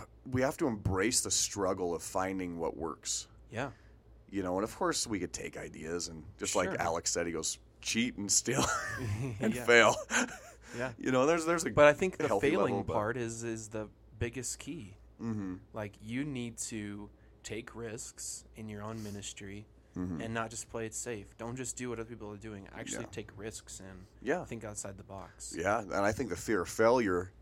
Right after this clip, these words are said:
Speaker 1: in that context makes us not wanna fail in ministry because we
Speaker 2: Yeah.
Speaker 1: wanna just duplicate what el-, somebody else is doing. Like, we just wanna go right to a suc-, suc-, successful ministry
Speaker 2: Yeah.
Speaker 1: rather than have the failure and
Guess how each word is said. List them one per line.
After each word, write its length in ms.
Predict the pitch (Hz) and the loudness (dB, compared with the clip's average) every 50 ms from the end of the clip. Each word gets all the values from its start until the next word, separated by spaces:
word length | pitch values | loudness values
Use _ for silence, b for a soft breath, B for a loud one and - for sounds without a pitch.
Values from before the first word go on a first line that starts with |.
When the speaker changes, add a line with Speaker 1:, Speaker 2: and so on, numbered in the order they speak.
| - - | -8 -6
Speaker 1:
in 160 | 98 95 90 | -4 -2 0
that 240 | 90 104 117 113 - | 2 2 2 2 0
context 840 | - - 101 80 78 73 - 95 85 71 - - - - - - B B B B B | -4 -4 -2 -2 -2 -4 -6 -4 -4 -4 -4 -2 -2 -4 -4 -4 B B B B B
makes 360 | - 101 104 101 95 - - - | -2 0 2 2 4 2 2 2
us 340 | 82 82 - - - - - - - - - - - - - - - - - 110 110 92 98 104 | 2 2 2 2 2 2 -2 -8 -20 -20 -20 -20 -20 -20 -20 -20 -20 -18 -14 -12 -12 -10 -8 -6
not 420 | 104 101 95 95 95 101 98 - | -4 -2 0 2 2 2 2 2
wanna 220 | 107 104 98 95 | 2 2 2 0
fail 340 | 90 - - 101 95 90 87 | -2 -4 0 2 2 2 2
in 260 | 85 87 90 92 92 - - | 0 -2 -4 -6 -6 -8 -6
ministry 540 | 107 107 104 104 110 120 - - 139 139 160 | -4 -2 -2 0 0 0 0 0 0 -2 -2
because 420 | - 117 107 - - 104 95 98 | -2 -6 -8 -2 0 0 2 2
we 60 | 101 | 0
Speaker 2:
Yeah. 80 | 98 92 | 0 0
Speaker 1:
wanna 160 | 95 92 90 | 0 0 0
just 180 | 87 87 87 85 | -2 -6 -6 -6
duplicate 360 | 104 104 101 98 - 104 85 | -6 -6 -6 -6 -4 -4 -4
what 100 | - 73 | -2 0
el-, 180 | 85 82 - - | -2 -2 -2 -2
somebody 240 | - - 101 92 85 | -2 -2 0 0 2
else 160 | 85 90 - | 2 2 0
is 80 | 87 80 | -2 -4
doing. 260 | - 73 71 71 71 - - | -8 -8 -8 -8 -10 -6 -2
Like, 140 | 80 90 92 | -2 0 0
we 100 | 104 101 | 0 -2
just 140 | 107 101 | -2 0
wanna 140 | 101 101 98 | 0 0 0
go 80 | 87 85 | 0 0
right 220 | 90 95 95 95 98 | 2 2 2 2 2
to 100 | 98 92 | 2 2
a 80 | 87 - | 4 4
suc-, 160 | - - - | 2 2 2
suc-, 300 | - - - 90 - - | 2 2 0 0 -2 -4
successful 640 | - - - 110 95 - - 104 95 - - 95 85 | -4 -2 -2 -2 0 2 4 4 4 4 0 -2 -4
ministry 480 | 85 82 78 80 - - - 50 - - B B B B B B B | -4 -4 -4 -4 -4 -4 -4 -8 -12 -14 B B B B B B B
Speaker 2:
Yeah. 80 | B B B B - | B B B B 2
Speaker 1:
rather 280 | 95 92 87 87 87 | 2 2 4 2 0
than 220 | 85 87 85 80 - | 0 0 -2 -2 -6
have 680 | 87 90 82 82 82 78 76 73 - - - - - - - B B B B B B B B B - - | -6 -6 -4 -2 -2 -2 -2 -4 -10 -14 -14 -16 -18 -20 -20 B B B B B B B B B -20 -16
the 200 | - - 92 92 | -6 -4 -4 -4
failure 640 | - - 98 92 90 92 90 85 82 80 73 - - - - - - - - - - - - | -2 0 2 2 4 4 2 0 -2 -4 -4 -6 -10 -20 -20 -20 -20 -20 -20 -20 -16 -6 -2
and 380 | 104 92 87 85 85 82 - | -2 0 0 -2 -4 -6 -8